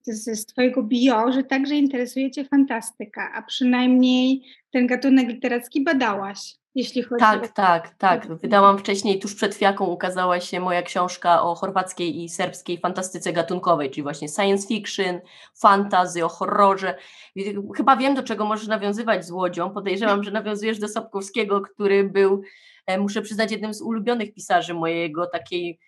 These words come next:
Speaker 2: czegoś pomiędzy dzieciństwem a młodością. Myślę, że to chyba było moje końcówka gimnazjum albo początek liceum. Uwielbiałam Sapkowskiego, czytałam go namiętnie, zwłaszcza Wiedźmina. I miałam nawet przyjemność zrobić z nim kiedyś wywiad właśnie dla chorwackiego dziennika.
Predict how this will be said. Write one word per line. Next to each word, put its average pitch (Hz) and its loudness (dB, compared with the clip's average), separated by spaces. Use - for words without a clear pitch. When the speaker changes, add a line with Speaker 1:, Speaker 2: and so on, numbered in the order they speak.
Speaker 2:
czegoś 247 0
pomiędzy 254 2
dzieciństwem 233 0
a 220 4
młodością. 214 0
Myślę, - -10
że - -16
to 202 -10
chyba 196 -4
było 180 -4
moje 180 -4
końcówka 202 -6
gimnazjum 202 -2
albo 175 -6
początek 190 -10
liceum. 185 -8
Uwielbiałam 190 -2
Sapkowskiego, 156 -12
czytałam 175 -4
go 170 -4
namiętnie, 170 -6
zwłaszcza 160 -12
Wiedźmina. 165 -10
I 190 -4
miałam 240 2
nawet 233 0
przyjemność 208 -8
zrobić 208 -6
z 208 -10
nim 202 -6
kiedyś 196 -8
wywiad 185 -2
właśnie 233 -2
dla 240 0
chorwackiego 240 -4
dziennika. 170 -4